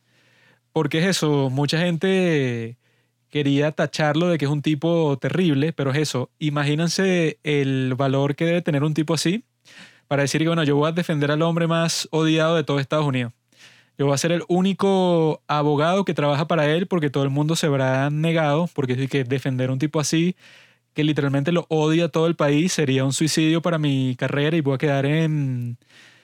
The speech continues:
evidencia frente a todo el mundo y van a sacar mi nombre por todas partes y me van a decir que soy un maldito. O sea, tienes que tener bastante respeto por la ley, bastante respeto por el proceso para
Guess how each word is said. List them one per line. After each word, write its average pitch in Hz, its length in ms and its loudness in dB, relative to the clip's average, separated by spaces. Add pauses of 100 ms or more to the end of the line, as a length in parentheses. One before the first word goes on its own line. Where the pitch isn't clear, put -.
(360)
evidencia 151 920 2
frente 147 380 0
a 135 80 0
todo 143 140 2
el 156 60 0
mundo 170 300 2
y - 20 2
van 135 140 2
a 151 40 -2
sacar 139 260 -2
mi 143 80 0
nombre 156 200 0
por 147 120 -2
todas 135 180 -2
partes 175 480 0
y 160 140 2
me 135 120 0
van 135 140 0
a 147 40 0
decir 147 160 -2
que 147 60 0
soy 151 140 -2
un 151 60 -2
maldito. 151 400 0
O - 20 -4
sea, 135 140 -2
tienes 139 280 -4
que 175 120 -4
tener 147 360 0 (440)
bastante 160 440 -2
respeto 160 380 -2
por 175 120 0
la 139 120 2
ley, 180 320 2
bastante 139 320 -2
respeto 151 380 -2
por 165 80 2
el 151 100 0
proceso 143 500 -2
para 131 560 -2